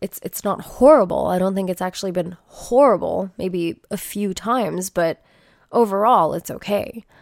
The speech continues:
Um, thank goodness for that. I don't remember what the point I was making was, 'cause it just slipped my mind, 'cause I'm just on a tear.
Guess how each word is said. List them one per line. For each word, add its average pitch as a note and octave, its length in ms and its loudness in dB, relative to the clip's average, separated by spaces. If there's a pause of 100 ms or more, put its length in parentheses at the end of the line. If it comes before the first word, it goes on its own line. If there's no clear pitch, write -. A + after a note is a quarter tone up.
(500)
Um, G#3+ 480 -2 (2750)
thank G#3 180 -6
goodness B3+ 300 -4
for G3+ 80 -10
that. F#3 260 -10 (640)
I G#3+ 60 -8
don't A3 120 -4
remember G#3+ 320 -2
what G3+ 140 -6
the G3+ 80 -10
point G#3 300 -4
I - 20 -4
was F#3+ 160 -8
making F#3+ 300 -8
was, A#3 360 -12
'cause F#3+ 220 -14
it F#3 80 -14
just - 160 -8
slipped - 180 -6
my G3+ 80 -2
mind, F#3+ 460 -4
'cause F#3+ 140 -8
I'm F#3 100 -8
just F3+ 220 -12
on F#3+ 100 -8
a F#3 60 -10
tear. G3+ 440 -8